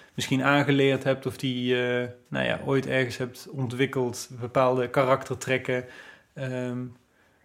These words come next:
ja, en ik ben daar zelf denk ik een voorbeeld van. Ik kan, eh, soms in een moment me wel even verliezen in dat ik, eh, dat ik dingen misschien wat groter of wat zwaarder maak dan ze achteraf blijken te zijn. Ik, eh,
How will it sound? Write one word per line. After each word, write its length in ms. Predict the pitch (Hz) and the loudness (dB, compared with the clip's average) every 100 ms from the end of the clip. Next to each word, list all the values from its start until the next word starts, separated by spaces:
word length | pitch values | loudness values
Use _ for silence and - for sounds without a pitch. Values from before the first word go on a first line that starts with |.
| _ _ _ _ | _ _ _ _
ja, 140 | - 165 | -6 -4
en 160 | - | -4
ik 100 | 120 | -4
ben 120 | 117 120 | -2 0
daar 120 | 123 | 2
zelf 220 | 135 127 | 4 4
denk 180 | 139 135 | 4 2
ik 100 | 135 | 2
een 100 | 135 | 0
voorbeeld 440 | 127 139 139 131 | 4 6 6 4
van. 200 | - 143 | 4 4
Ik 140 | 127 123 | 4 4
kan, 380 | 139 127 127 - - _ _ | 4 4 2 -6 -18 _ _
eh, 140 | 165 127 123 123 104 _ _ _ _ | -10 -8 -6 -8 -10 _ _ _ _
soms 440 | - - 180 170 - | -4 4 6 6 4
in 120 | 151 | 2
een 100 | 131 | 4
moment 500 | 131 131 151 120 113 | 6 6 6 4 0
me 100 | 131 | 2
wel 240 | 127 147 | 8 8
even 300 | 139 123 104 | 8 2 -2
verliezen 720 | 110 101 127 143 120 120 123 - | -6 -4 2 2 2 0 -2 -4
in 340 | 127 127 127 | -4 -2 -2
dat 180 | 123 123 | -2 -4
ik, 160 | 120 | -2
eh, 180 | 131 123 | -2 -2
dat 120 | 117 | -2
ik 100 | 127 | -2
dingen 320 | 127 135 131 135 | 2 2 2 0
misschien 240 | 117 151 | 0 2
wat 160 | 143 143 | 2 0
groter 420 | - 143 165 165 | 2 4 4 2
of 120 | 156 | 2
wat 160 | 151 - | 2 2
zwaarder 360 | 151 151 147 | 6 8 6
maak 320 | 147 147 147 | 6 4 4
dan 240 | 147 143 147 | 2 4 4
ze 240 | 135 139 131 - _ _ | 4 2 0 -14 _ _
achteraf 460 | 143 135 - 135 131 | 0 0 2 2 4
blijken 320 | 139 135 135 | 2 2 0
te 80 | 131 | 2
zijn. 380 | 143 131 117 | 2 2 -2
Ik, 220 | 131 123 - - - _ _ | -4 -6 -12 -18 -20 _ _
eh, 320 | 160 131 123 | -6 -2 -2